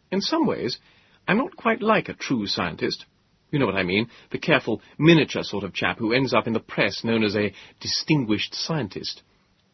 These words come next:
You see such a chap giving his little talk on some obscure aspect of toxic alkaloids, perhaps, and floating out of the magic lantern darkness, you might hear the odd fragment the chap imagines himself to be reading audibly,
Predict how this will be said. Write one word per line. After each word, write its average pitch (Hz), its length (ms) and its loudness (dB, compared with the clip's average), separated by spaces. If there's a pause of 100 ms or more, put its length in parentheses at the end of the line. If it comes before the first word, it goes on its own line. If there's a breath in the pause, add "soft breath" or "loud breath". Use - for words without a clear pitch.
(180)
You 160 80 2
see 262 160 2
such 165 240 -2
a - 20 -12
chap - 260 -2
giving 143 240 2
his 127 140 0
little 127 200 -2
talk 135 440 -6
on 95 100 -6
some 101 220 -6 (260 loud breath)
obscure 127 600 0
aspect - 340 -6
of - 140 -14
toxic - 420 -8
alkaloids, 110 560 -2
perhaps, - 360 -6 (320 loud breath)
and 127 100 -6
floating 175 420 4
out 139 120 2
of 131 80 -4
the 135 40 -2 (120)
magic - 240 -4
lantern 127 420 2
darkness, 135 640 4
you 160 120 2
might 185 320 0
hear 110 240 2
the 123 200 0
odd 156 180 2
fragment 147 540 -4
the 117 60 -4
chap - 220 -6
imagines 160 520 -2
himself 92 340 -4
to 180 80 -14
be 165 100 -2
reading 175 360 0
audibly, 110 440 4